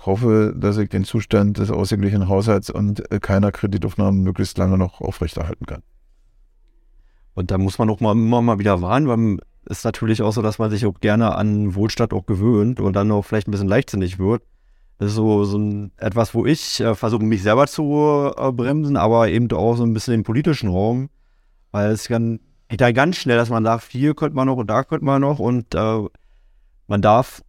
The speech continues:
Speaker 2: oder man muss berücksichtigen, dass die Sachen, die man sich einmal angeschafft hat, oftmals mit Folgekosten verbunden sind, die, äh, man so schnell auch nicht mehr wegbekommt.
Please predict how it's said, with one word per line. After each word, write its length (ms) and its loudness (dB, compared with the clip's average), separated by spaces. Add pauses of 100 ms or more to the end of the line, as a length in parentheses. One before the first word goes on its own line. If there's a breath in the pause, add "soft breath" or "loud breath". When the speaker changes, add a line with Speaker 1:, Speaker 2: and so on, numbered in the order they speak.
Speaker 2:
oder 200 0
man 180 0
muss 160 0
berücksichtigen, 720 0
dass 260 -2
die 140 -4
Sachen, 260 0
die 60 2
man 160 2
sich 120 0
einmal 240 2
angeschafft 380 0
hat, 120 -2
oftmals 300 -2
mit 140 -4
Folgekosten 560 0
verbunden 440 0
sind, 280 -2
die, 300 0
äh, 160 2
man 180 2
so 140 0
schnell 180 2
auch 80 2
nicht 140 -2
mehr 160 2
wegbekommt. 640 -4